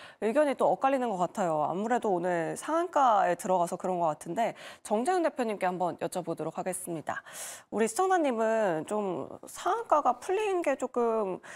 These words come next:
또 고민이시다라고 이렇게 말씀을 해주셨거든요. 그래도 크게 많이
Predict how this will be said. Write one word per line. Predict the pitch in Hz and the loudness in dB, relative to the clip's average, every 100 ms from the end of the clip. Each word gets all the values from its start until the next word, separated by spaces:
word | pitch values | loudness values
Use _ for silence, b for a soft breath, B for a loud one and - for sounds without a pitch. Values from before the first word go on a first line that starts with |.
| B B - _ | B B -20 _
또 | 208 | -6
고민이시다라고 | - 226 302 247 214 175 165 175 160 156 185 | 0 2 4 2 2 2 4 2 2 0 -2
이렇게 | 190 226 | -2 2
말씀을 | 165 170 214 214 196 | 2 2 -2 -2 -2
해주셨거든요. | 240 214 170 202 175 151 277 | -2 -6 -6 -4 -4 -4 -8
그래도 | - 240 254 | -4 -4 -4
크게 | - 370 | -2 -2
많이 | 302 180 262 269 190 | 2 0 2 0 -2